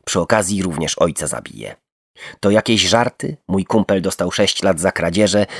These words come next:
był z biednej rodziny i uzależniony od amfetaminy, więc to też powinna być okoliczność łagodząca". Sędzia podczas ogłaszania wyroku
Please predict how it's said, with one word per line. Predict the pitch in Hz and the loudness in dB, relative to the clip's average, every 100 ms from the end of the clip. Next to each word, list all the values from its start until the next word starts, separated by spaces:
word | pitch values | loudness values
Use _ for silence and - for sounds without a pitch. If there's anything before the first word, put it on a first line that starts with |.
| - | -2
był | 101 98 | 0 2
z | |
biednej | 87 98 98 98 | 2 2 2 2
rodziny | 98 92 101 107 | 2 0 2 2
i | - - | 0 -2
uzależniony | 117 95 98 90 98 95 | 2 4 4 4 4 4
od | 92 92 | 4 2
amfetaminy, | 82 - 95 82 85 85 52 - - - - | 0 -2 -4 -2 -2 -4 -6 -10 -16 -18 -2
więc | 107 110 | 0 0
to | - 120 | 2 2
też | 135 | 2
powinna | - 104 95 101 98 | 2 2 4 4 4
być | 98 - | 2 -2
okoliczność | - 85 80 78 78 85 | -4 -4 -4 -4 -4 -2
łagodząca". | 76 73 65 50 - 50 - _ _ _ - - _ | -2 -2 -6 -6 -6 -8 -10 _ _ _ -20 -20 _
Sędzia | - 82 - 55 - | -6 -6 -6 -12 -12
podczas | - - 71 | -12 -10 -6
ogłaszania | - 85 87 90 92 | -4 -2 0 2 2
wyroku | 85 98 107 - | 2 2 2 0